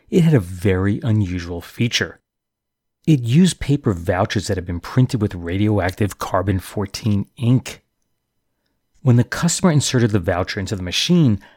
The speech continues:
the beta emissions would be detected, and if they matched up with the pin code that the customer had entered, cash would be dispensed. But the true refinement of the machine into what we know today, you know, where you stick in a magnetically striped card and you get some cash out,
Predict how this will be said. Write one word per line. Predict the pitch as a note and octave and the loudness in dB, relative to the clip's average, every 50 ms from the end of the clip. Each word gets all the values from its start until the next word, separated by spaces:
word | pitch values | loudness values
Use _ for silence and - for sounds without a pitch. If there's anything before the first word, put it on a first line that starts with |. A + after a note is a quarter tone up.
| _ _ A#2+ | _ _ -4
the | A2 F2+ | -2 -2
beta | F2 F2+ - - A#2+ C#3+ F3+ C3+ B2+ - | -2 -4 -2 0 2 2 4 2 2 2
emissions | B2+ G#2 G2 F#2+ F#2+ - - G#2 F#2 G2+ | 2 4 4 4 2 0 0 0 -2 -2
would | F#2+ E2+ | -2 -2
be | F#2+ G2 | -2 -2
detected, | F2+ F#2 - - - E3 E3 - - A2 F2+ F2 F#2 - - _ _ _ | -2 -4 -6 -4 -4 -4 -4 -2 -2 -2 -4 -4 -6 -12 -20 _ _ _
and | - - | -6 -6
if | G2 - | -6 -4
they | - G2 F#2 | -4 -4 -2
matched | F2+ F2+ F#2 G2+ A2+ - - - | -2 -2 -2 -2 -2 -2 -4 -4
up | C3 - | -4 -2
with | B2 A2 - | -4 -4 -4
the | G#2+ - | -4 -6
pin | - - - - E3 D#3+ E3+ E3 | -8 -8 -4 0 2 4 4 2
code | - - G#2 F#2+ F#2 | 2 2 0 0 0
that | G2 F#2 - | -2 -4 -4
the | - G#2+ G2+ | -4 -6 -8
customer | - - - G#2 - - A2+ G2 | -6 -4 -4 -4 -4 -4 -6 -4
had | F#2 - | -4 -2
entered, | C3+ C#3+ D#3 - - F2+ F2+ F2 - _ _ _ _ _ _ | 0 0 2 2 0 -2 -4 -6 -10 _ _ _ _ _ _
cash | - - - G2 E2+ - - - | -10 -4 -4 -2 -2 -2 -6 -8
would | F#2+ E2+ | -10 -10
be | F2+ E2+ D#2+ | -12 -12 -10
dispensed. | F2 - - - - - A2 A2 A2+ G#2 - - - - - _ _ _ _ _ _ _ _ _ _ _ _ _ _ _ _ _ _ _ _ _ _ _ _ _ _ _ _ _ _ _ _ _ _ _ _ _ _ _ - | -10 -10 -10 -8 -4 -2 0 2 2 2 0 -4 -8 -12 -18 _ _ _ _ _ _ _ _ _ _ _ _ _ _ _ _ _ _ _ _ _ _ _ _ _ _ _ _ _ _ _ _ _ _ _ _ _ _ _ 0
But | D#3 - | 0 2
the | - C3+ | 2 0
true | - - - G#3+ | 2 4 4 6
refinement | G3 G3 D#3 - - - F#2+ F#2+ G#2 G2+ G2+ G2 | 6 6 4 2 0 -2 0 2 4 4 4 4
of | F#2+ E2+ | 2 0
the | F#2+ | -2
machine | F#2 F2+ - - - - C#3+ C#3 B2 | -2 -2 0 0 2 4 4 4 4
into | G2+ - - G2+ | 4 2 0 -2
what | G2 G2+ - G#2+ | -2 -2 0 2
we | G2+ F#2+ | 2 2
know | F#2 F#2+ F#2+ F2+ | 2 0 0 -2
today, | - - G#2 F2+ A2+ C3+ B2 F#2 E2+ G2 A2+ - _ | -4 -6 -4 -2 -2 0 -2 -2 -6 -8 -12 -12 _
you | - C#3 G2+ | -2 0 0
know, | F2+ F2 | 0 0
where | F2 E2+ | -4 -6
you | F2 E2 | -6 -6
stick | - - - - - G2+ | -6 -4 -6 -6 -4 -4
in | F#2 | -4
a | F#2 | -4
magnetically | F2+ F2 E2+ E2+ F2 F#2+ F#2+ F#2 G#2 G2+ - A2 G2 | -4 -4 -6 -6 -4 -4 -4 -4 -4 -4 -4 -4 -4
striped | - - - - G2+ F2 - - | -4 -4 -4 -6 -6 -6 -8 -8
card | - - - A#2 A2+ F#2+ | -8 -4 -2 0 0 0
and | F#2 F#2 | -2 -4
you | F#2 | -4
get | F2 - - - | -4 -4 -4 -4
some | - - F#2+ F2+ | -4 -6 -6 -8
cash | - - - D#3 D#3+ D#3+ - - | -8 -6 -4 -2 0 0 0 0
out, | A2 F#2+ F2 - - _ | 0 0 -2 -2 -6 _